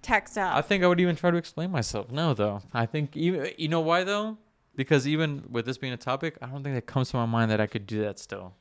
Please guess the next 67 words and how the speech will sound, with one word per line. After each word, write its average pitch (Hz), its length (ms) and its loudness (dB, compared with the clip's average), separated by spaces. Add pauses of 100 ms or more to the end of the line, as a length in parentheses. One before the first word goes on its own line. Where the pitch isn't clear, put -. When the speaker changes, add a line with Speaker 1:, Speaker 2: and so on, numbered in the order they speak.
(160)
Speaker 1:
Dude, 269 220 4
it 254 100 0
didn't 269 220 4
come 294 180 4
to 254 80 2
mind 240 300 6
either 254 300 2
until 233 440 2
it 226 40 2
Speaker 2:
Like, - 60 -4
oh, 196 40 -6
Speaker 1:
happened. 196 560 4
Speaker 2:
shit, 151 180 4
oh, - 20 4
shit, 143 160 2
oh, 135 60 6
shit, 139 180 4
oh, 131 40 4
shit, 135 180 2
oh, - 20 6
shit, 110 120 2
oh, - 20 6
shit. 135 80 6
Speaker 1:
Yes, - 420 6
until 269 280 2
I 262 100 2
was 240 180 -2
like, 220 220 0
"Wait 220 380 -2
a 226 80 -6
second. 190 400 -6 (260)
I 285 120 6
was 285 140 2
just 262 200 -6
talking 233 260 0
to 240 80 -6
her, 247 240 2
and 226 200 -2
she 247 180 -6
literally 233 340 -4
Speaker 2:
The 170 140 2
Speaker 1:
texted 151 80 0
Speaker 2:
egg-, 180 140 6
Speaker 1:
me 226 100 -4
back 220 260 4
Speaker 2:
the 170 80 10
Speaker 1:
right 160 140 10
Speaker 2:
eggplant 196 200 8
Speaker 1:
away." 175 120 12
Speaker 2:
was 160 180 8
for 165 80 0
my 156 120 6
wife, 139 340 8
not 131 160 6
for, 139 280 4
oh 147 120 6
my 127 100 4
God, 117 160 6
oh 113 60 4
my 110 80 2
God, 110 120 4
oh 107 40 0
my 110 80 4
God. 104 260 4 (580)
Speaker 1:
You're 196 180 -6
not 220 200 -2
wrong. 233 400 0